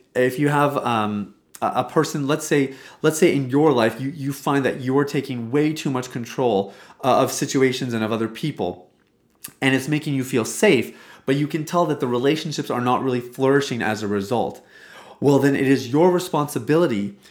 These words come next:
to learn to, to only control what you can control. And that even if the other people, this, this is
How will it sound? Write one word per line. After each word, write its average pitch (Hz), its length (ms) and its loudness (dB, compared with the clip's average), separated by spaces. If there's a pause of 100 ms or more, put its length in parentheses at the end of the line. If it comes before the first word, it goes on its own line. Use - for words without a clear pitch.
(180)
to - 160 0
learn 127 760 2 (460)
to, 143 340 0
to 143 260 0
only 165 260 0
control 156 420 -2
what 120 140 0
you 131 160 0
can 120 240 -8
control. 101 600 -8 (560)
And 135 200 -4
that 131 260 0
even 196 260 0
if 226 120 0
the - 100 -2
other 165 200 2
people, 156 400 -4
this, 143 160 -4
this 151 240 -8
is 151 100 -4